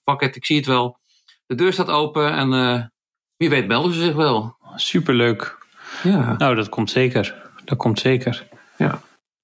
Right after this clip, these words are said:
Speaker 2: Ja, wat leuk. En, ehm, en je richt je dus inderdaad wel op mannen. Maar vrouwen zijn ook welkom.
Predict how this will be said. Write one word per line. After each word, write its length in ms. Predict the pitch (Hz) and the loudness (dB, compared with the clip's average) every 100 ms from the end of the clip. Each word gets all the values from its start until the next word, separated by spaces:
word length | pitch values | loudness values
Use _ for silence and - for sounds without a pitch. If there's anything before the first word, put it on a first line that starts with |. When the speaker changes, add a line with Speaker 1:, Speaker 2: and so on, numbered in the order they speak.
| _ | _
Speaker 2:
Ja, 280 | - 143 156 | 0 2 2
wat 160 | 101 104 | 0 2
leuk. 260 | 127 117 | 2 0
En, 220 | - 127 135 | 0 2 4
ehm, 420 | 139 135 143 - - _ _ _ - - - | 4 4 2 -2 -8 _ _ _ -20 -12 -2
en 200 | 135 135 | 2 4
je 100 | 131 | 2
richt 200 | 131 - | 2 0
je 100 | 123 | 0
dus 180 | 120 | 0
inderdaad 400 | 135 123 123 123 | 0 0 2 0
wel 200 | 113 123 | 2 0
op 120 | 120 104 | 0 0
mannen. 380 | 101 98 95 - | 0 0 -4 -6
Maar 180 | - 104 | -2 -2
vrouwen 320 | - 120 117 | 2 2 2
zijn 160 | 113 107 | 0 0
ook 120 | 98 | 0
welkom. 500 | 95 92 - 95 92 | 0 0 -2 -6 -8